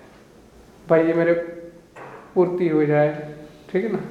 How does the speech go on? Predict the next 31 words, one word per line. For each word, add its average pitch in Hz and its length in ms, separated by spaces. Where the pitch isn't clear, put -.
ऐसे 170 200
भावना 175 320
से 180 140
जो 175 140
काम 165 220
करते 160 180
हैं 180 120
तो 220 60
सकाम 190 420
कहेंगे। 147 340
और 180 340
ईश्वर 202 380
की 277 380
प्राप्ति - 480
को 214 140
इच्छा 202 560
बनाते 170 400
हुए, 135 200
स्वामी 165 220
दयानंद 175 460
जी 180 80
ने 202 120
बड़ी 170 160
विरासत 165 560
में 160 200
का 160 140
ऐसे 160 180
एक 156 80
वाक्य 151 300
लिखे 151 240
हैं, 214 360